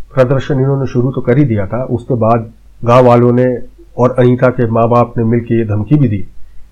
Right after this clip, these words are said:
कि अगर अनीता को ढूंढकर वापस लाया नहीं गया जल्द से जल्द, तो वहां के पुलिस स्टेशन को वो आग लगा देंगे। अब गांव में दो तीन दिन तक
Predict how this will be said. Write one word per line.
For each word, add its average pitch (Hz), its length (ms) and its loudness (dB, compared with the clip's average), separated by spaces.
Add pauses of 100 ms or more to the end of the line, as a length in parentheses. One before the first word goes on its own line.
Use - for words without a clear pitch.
(380)
कि 127 100 2
अगर 123 180 4
अनीता 123 320 2
को 120 140 -2
ढूंढकर 113 340 0
वापस 107 360 -2
लाया 107 220 0
नहीं 117 220 2
गया 110 160 2
जल्द 117 260 0
से 120 100 -6
जल्द, 110 340 0 (180)
तो 131 60 -2
वहां 107 240 0
के 135 100 -4
पुलिस 113 260 -4
स्टेशन 110 360 -6
को 110 120 -6
वो 120 120 2
आग 107 160 2
लगा 85 220 -8
देंगे। 85 400 -14 (380)
अब 123 140 -2
गांव 120 240 2
में 135 220 0
दो 123 120 2
तीन 123 500 -2
दिन 123 180 2
तक 123 160 -2